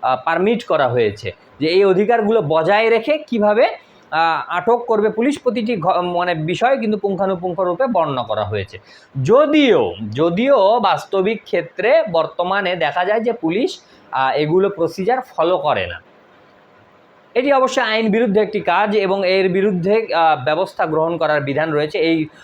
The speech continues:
আহ, নিয়মগুলো যদি ফলো না করে থাকে পুলিশ, তখন তাদের বিরুদ্ধে যদি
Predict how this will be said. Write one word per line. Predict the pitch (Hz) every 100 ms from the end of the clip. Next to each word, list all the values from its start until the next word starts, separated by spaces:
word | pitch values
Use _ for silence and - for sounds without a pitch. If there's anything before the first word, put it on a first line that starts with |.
| -
আহ, | - 139 135 143
নিয়মগুলো | 156 175 190 185
যদি | 165 170 170
ফলো | - 139 147 160
না | 160 180
করে | 175 143
থাকে | 127 127
পুলিশ, | 139 185
তখন | 156 139
তাদের | 135 147
বিরুদ্ধে | 147 151 165 156
যদি | 147 143 147